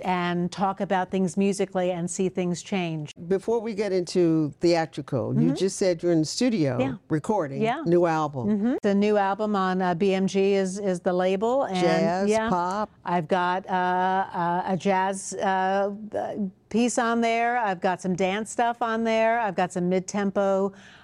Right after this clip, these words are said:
Speaker 1: R and B grooves, some, uh, some Latin stuff.
Speaker 2: So now how did you get to behind the scenes, the real
Speaker 1: Mm-hmm.
Speaker 2: Broadway production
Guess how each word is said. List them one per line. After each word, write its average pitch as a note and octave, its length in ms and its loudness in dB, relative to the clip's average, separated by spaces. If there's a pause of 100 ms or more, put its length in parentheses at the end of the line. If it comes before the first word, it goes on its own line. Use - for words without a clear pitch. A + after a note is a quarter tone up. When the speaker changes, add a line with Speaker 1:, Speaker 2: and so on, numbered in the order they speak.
(120)
Speaker 1:
R F#3+ 160 0
and G3 120 0
B G3+ 120 2
grooves, G#3+ 580 2
some, F3+ 380 0
uh, E3+ 340 0
some F3+ 240 -2
Latin G#3 400 -2
stuff. G#3 460 -2
Speaker 2:
So B3 240 0
now A3 180 -2
how B3+ 240 2
did C#4 240 -4
you A3+ 80 0
get F3+ 400 0 (120)
to D#3 420 2
behind E3+ 500 0
the D3+ 80 0
scenes, D3+ 640 0
the D3 120 0
real C#3+ 560 0 (280)
Speaker 1:
Mm-hmm. G#3 80 -2
Speaker 2:
Broadway D#3+ 480 0
production C3+ 800 -2